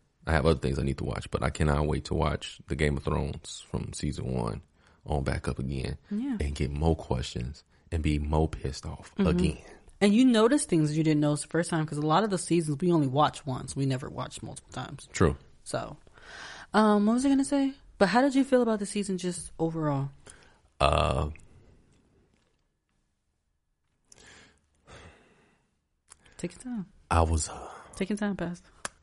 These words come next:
Speaker 1: I was, I was, uh, pleased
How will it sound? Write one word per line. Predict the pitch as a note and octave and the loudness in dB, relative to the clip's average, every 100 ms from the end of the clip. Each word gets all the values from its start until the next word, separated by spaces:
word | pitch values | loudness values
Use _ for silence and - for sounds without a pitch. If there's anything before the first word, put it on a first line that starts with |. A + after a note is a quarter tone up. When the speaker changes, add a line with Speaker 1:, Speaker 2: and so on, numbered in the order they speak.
| - - | -20 -20
Speaker 1:
I | - | -20
was, | - - - D4+ - F#4 - D4+ - D4 - - | -20 -20 -4 -4 0 -2 0 -6 -4 -6 -8 -6
I | E2+ | -2
was, | D#2+ D2+ D2+ | -2 -2 -2
uh, | D2 D2+ D#2 D#2 _ _ _ _ _ _ _ _ _ _ _ _ _ _ _ _ _ _ _ _ _ _ _ _ _ _ _ _ _ _ | -4 -6 -8 -12 _ _ _ _ _ _ _ _ _ _ _ _ _ _ _ _ _ _ _ _ _ _ _ _ _ _ _ _ _ _
pleased | - A#2 A#2+ A#2+ A#2+ - - | 8 8 10 8 4 0 -10